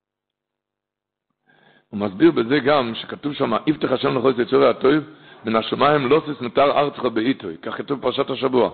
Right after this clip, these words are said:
הוא כותב, "כי מפתח של גשמים נמצא רק בידו של הקדוש ברוך הוא, לא נותן את זה לשליח." למה? למה הוא לא מוסר את זה לשליח? כי היות שבאוצר הזה,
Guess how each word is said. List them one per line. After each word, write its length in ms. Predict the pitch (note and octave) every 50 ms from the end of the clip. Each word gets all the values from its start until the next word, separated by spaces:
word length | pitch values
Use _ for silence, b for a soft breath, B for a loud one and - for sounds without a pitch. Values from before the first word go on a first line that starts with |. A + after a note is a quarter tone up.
| B B B B B B B B B
הוא 80 | -
כותב, 260 | - - F#2 C#3+ C#3+ B2+
"כי 140 | - C3+
מפתח 360 | A2+ A2+ G#2+ - - D#3 D#3 C#3+
של 140 | - C3+ B2+
גשמים 360 | - - - D3+ D3+ D3 C3+
נמצא 220 | B2 A#2 - C3+
רק 160 | B2+ B2+ C3 B2
בידו 340 | A#2+ B2+ C3+ C#3+ C#3 C#3
של 100 | - B2
הקדוש 260 | A#2 G#2+ B2 A2 A2 A2
ברוך 320 | A2 B2 B2+ B2 A2 F#2+
הוא, 120 | G#2 G#2+
לא 140 | G#2+ A#2+ C3+
נותן 340 | C#3 B2+ G2+ - C3+ C3+ C3
את 80 | B2+ A2
זה 80 | A#2+
לשליח." 520 | A2+ A2 A2 - A2+ A2 A2 G2+ F#2+ - G2
למה? 400 | G2+ G#2 G2+ G2+ G#2 A2 C3 C3+ - b b b b b b b b -
למה 140 | A2 A#2+
הוא 80 | B2+ A#2+
לא 80 | B2 B2+
מוסר 280 | B2+ A#2+ - B2+ A#2+
את 40 | A#2
זה 80 | A#2+ A#2+
לשליח? 480 | A2 G#2 - G#2 G#2 G#2+ A#2 C#3+ C#3+ - - - _ _ _ b b b b b b b b b
כי 100 | - A2+
היות 240 | A2 A#2+ C3+ D3+ C#3+
שבאוצר 560 | C#3+ B2+ A#2+ A#2+ C3 D3+ E3 D#3+ D#3 C#3+ C3
הזה, 400 | B2+ A#2 A#2 C3+ D3 C#3+ C#3 B2